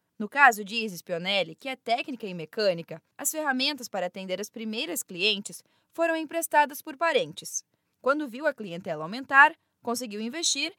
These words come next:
e comprar o próprio material de trabalho. Isis é dona do Ela Repara, criada em dois mil e dezesseis, no Rio de Janeiro.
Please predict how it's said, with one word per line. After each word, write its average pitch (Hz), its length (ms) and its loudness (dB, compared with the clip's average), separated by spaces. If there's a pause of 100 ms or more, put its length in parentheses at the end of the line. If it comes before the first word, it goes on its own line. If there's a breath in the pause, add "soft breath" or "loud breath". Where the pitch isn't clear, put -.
(140)
e 359 120 -10
comprar 330 440 2
o 320 60 -8
próprio 277 400 -2
material 294 460 -2
de - 120 -12
trabalho. 208 540 -2 (480)
Isis 202 420 -2
é 196 120 2
dona 208 260 -2
do 254 140 -4
Ela 262 180 2
Repara, 226 560 2 (240)
criada 185 320 2
em 185 60 -8
dois 185 180 -4
mil 175 140 -8
e 170 40 -12
dezesseis, 269 720 -2 (220)
no 233 100 -2
Rio 302 220 -4
de 277 80 -8
Janeiro. 269 500 -2